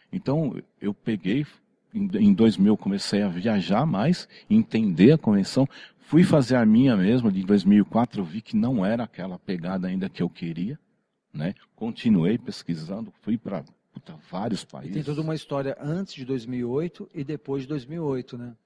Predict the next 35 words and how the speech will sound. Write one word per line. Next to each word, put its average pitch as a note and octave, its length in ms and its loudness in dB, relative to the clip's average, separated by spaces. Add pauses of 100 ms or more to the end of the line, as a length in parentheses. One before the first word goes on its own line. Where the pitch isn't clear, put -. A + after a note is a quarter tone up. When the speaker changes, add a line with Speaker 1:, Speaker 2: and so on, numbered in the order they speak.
(300)
Speaker 2:
As A2+ 120 -20
coisas B2 280 -12
mudaram C3 340 -8
bastante. C#3 600 -8
Speaker 1:
Mudou, G2 560 -2
mudou. F2 520 -10 (320)
E F#2 80 -4
quando C#3 300 -2
a C3 40 2
gente C3+ 280 -4
resolveu C3 840 0
fazer A2 520 -4
mesmo, F#2 500 -2
aí, G2 220 -2 (180)
pô, A2 260 -8
cara, D#2+ 260 -16
eu D#2+ 40 -14
sentei, G#2 560 -10
eu G2+ 120 -14
e G#2 40 -16
a G#2 60 -16
Esther, G#2+ 580 -4 (500)
aí F2 180 -6
um G2+ 140 0
dia G#2+ 300 -4
nós G#2+ 160 -2
falamos, G#2 340 -6
"Bom, A#2+ 140 -4
vamos C3 220 -8
fazer A2+ 160 -12
uma A2 80 -12
convenção G2+ 400 -10
de F2+ 60 -6
tatu?" F#2 340 -8
"Vamos." D#2+ 380 -6